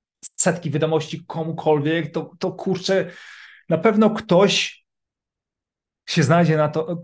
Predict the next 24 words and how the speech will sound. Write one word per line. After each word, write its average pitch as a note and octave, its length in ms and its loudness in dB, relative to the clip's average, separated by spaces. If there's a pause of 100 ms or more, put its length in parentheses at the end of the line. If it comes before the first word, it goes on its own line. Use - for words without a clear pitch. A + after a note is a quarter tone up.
ktoś E3+ 320 -2
to E3 120 -2
po D#3+ 80 -2
prostu, D3+ 720 -2
wiecie, C3 460 -2 (320)
ktoś E3+ 260 -2
nagle, D#3+ 460 2 (200)
okej, E3 320 0
dobra, C3 240 0
możemy, D3 440 0
możemy C#3+ 260 -4
zacząć C#3 260 -2
działać, C3 300 0 (200)
na F3+ 100 -8
pewno F#3 200 -4
ktoś E3+ 160 -8
taki C#3 200 -6
się C3 100 -8
znajdzie, A#2 340 0
kto - 160 -14
z A#2 60 -10
wami C3 200 -2
rozpocznie B2+ 320 -6
współpracę. A2 460 -6